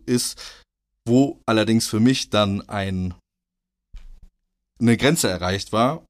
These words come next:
Zumindest, es wurde an die Grenze schon rangefahren, ist, als wir standen draußen im, im Hof und, äh, dann kam ein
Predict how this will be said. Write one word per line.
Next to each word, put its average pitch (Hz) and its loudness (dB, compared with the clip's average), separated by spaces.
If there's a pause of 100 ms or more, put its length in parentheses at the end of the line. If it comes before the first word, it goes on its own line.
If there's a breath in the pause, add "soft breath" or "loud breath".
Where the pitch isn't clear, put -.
(160)
Zumindest, 117 2 (360)
es - -6
wurde 123 4
an 131 0
die 123 0
Grenze 123 0
schon 107 -2
rangefahren, 120 0 (580 loud breath)
ist, - -4
als 110 -4
wir 110 2
standen 110 0
draußen 110 -2
im, 98 -6
im 104 -6
Hof 185 2 (720 loud breath)
und, 143 2
äh, 120 2
dann 113 0
kam 120 2
ein 110 -2